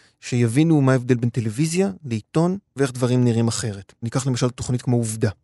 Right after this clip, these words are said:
מהתוכניות הבולטות בטלוויזיה, ותיקות, מוערכות, שמייצרת כמעט בכל מהדורה איזשהו אירוע טלוויזיוני ש-, ששווה להתייחס אליו. אני משתדל במינון, אבל זה קורה.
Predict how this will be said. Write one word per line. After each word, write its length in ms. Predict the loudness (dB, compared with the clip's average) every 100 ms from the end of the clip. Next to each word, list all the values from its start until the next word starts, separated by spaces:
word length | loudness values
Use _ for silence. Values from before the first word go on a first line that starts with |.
| _ _ -20 _
מהתוכניות 420 | -10 -6 -2 -2
הבולטות 380 | 0 -2 0 -2
בטלוויזיה, 680 | -2 -4 -4 -2 -4 0 -2
ותיקות, 480 | -4 -10 0 0 2
מוערכות, 680 | 2 2 0 0 2 2 -2 _
שמייצרת 800 | -4 0 0 0 0 0 -2 -4
כמעט 180 | 0 0
בכל 220 | 0 0
מהדורה 520 | 2 2 2 2 4 4
איזשהו 400 | 0 -2 0 0
אירוע 460 | 2 4 4 4
טלוויזיוני 600 | 0 -4 -4 0 0 2
ש-, 300 | -2 -6 -6 -4 -2 -4 -4 -6 -6 -10 -16 -20 -18
ששווה 260 | -6 0 0
להתייחס 380 | 0 -2 0
אליו. 200 | 0 0 -2
אני 120 | -4
משתדל 320 | -4 0 2
במינון, 440 | 4 4 4 4 4
אבל 160 | 0 -2
זה 80 |
קורה. 280 | -8 -12 -12